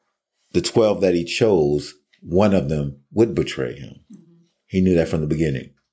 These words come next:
Speaker 1: But yet, he still had him in his crew. And like we talked about earlier, he didn't treat him any differently than any other
Speaker 2: That's right.
Speaker 1: disciple. So remember, he didn't treat Judas any differently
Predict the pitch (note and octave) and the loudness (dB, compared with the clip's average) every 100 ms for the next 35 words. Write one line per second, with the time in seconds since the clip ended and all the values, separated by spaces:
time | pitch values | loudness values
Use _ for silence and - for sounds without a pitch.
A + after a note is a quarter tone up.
0 | _ _ _ _ _ - F#2 F#3+ G#3+ - | _ _ _ _ _ -2 6 8 8 4
1 | - _ _ _ _ - F2+ - - A2+ | -2 _ _ _ _ -4 -2 -2 2 4
2 | F#2+ D#2+ C#2 D2+ _ _ - F2 D#2 E2 | 6 4 0 -8 _ _ -2 0 0 -2
3 | D#2 C2+ C2+ - G2+ C2 - _ F#2 F#2+ | -4 -6 -6 0 0 0 -4 _ 2 2
4 | F#2 F#2+ F2+ D#2+ F#2 E2 D#2+ D2+ C#2+ G#2 | 4 2 0 -2 0 0 0 0 2 2
5 | E2 D2 - - G#2 F2+ E2 - G2 - | 2 0 -2 0 2 2 -2 -2 -2 -2
6 | - G2+ F2+ C#2+ F#2 G2 F2+ G#2+ - - | -6 0 0 0 0 0 2 0 0 -4
7 | - D2 C#2+ - _ - D#2+ C#2+ F2+ E2+ | -6 -6 -8 -14 _ -6 -4 0 0 2
8 | D2+ E2 D2+ C#2+ C#2 D2+ C#2+ - A1+ - | 0 -2 -2 -2 0 0 0 -2 -10 -12
9 | _ - G2+ F2 E2 F2+ F2+ A#2+ G#2+ D#2+ | _ -2 2 2 2 2 4 4 2 0
10 | C#2+ - A2+ G#2+ A2 F#2 - A#2 G#2+ - | -2 2 2 4 0 -2 -2 -2 -2 0
11 | G#2 G2+ F#2+ - F#2+ G3 G#2+ A2 G2+ G#2 | 0 2 2 2 2 2 0 0 0 2
12 | G#2+ - | 2 -2